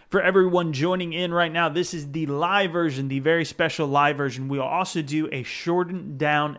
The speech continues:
edited version of this. So everyone that's here on the Extras channel, this is our secondary channel, you're getting that bonus content right now. So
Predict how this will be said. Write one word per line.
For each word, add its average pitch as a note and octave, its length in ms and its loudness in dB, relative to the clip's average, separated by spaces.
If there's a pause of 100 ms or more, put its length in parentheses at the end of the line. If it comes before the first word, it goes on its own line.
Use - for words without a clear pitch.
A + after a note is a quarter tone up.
edited D3+ 460 -2
version D#3 420 0
of F#3 80 -6
this. A3 300 -4 (220)
So - 220 -4
everyone F3 460 2
that's C#3 220 -2
here E3 240 -2
on C#3+ 120 -2
the C#3 140 -4
Extras E3 320 -2
channel, D#3 300 -4
this B2+ 180 -10
is A#2+ 160 -12
our A2+ 80 -10
secondary D3 580 -4
channel, C#3+ 380 -6 (180)
you're D#3 120 2
getting D#3 220 -2
that C#3 180 -2
bonus D3 320 0
content C#3+ 560 -2
right B2 200 -2
now. B2+ 260 0
So C3 280 -2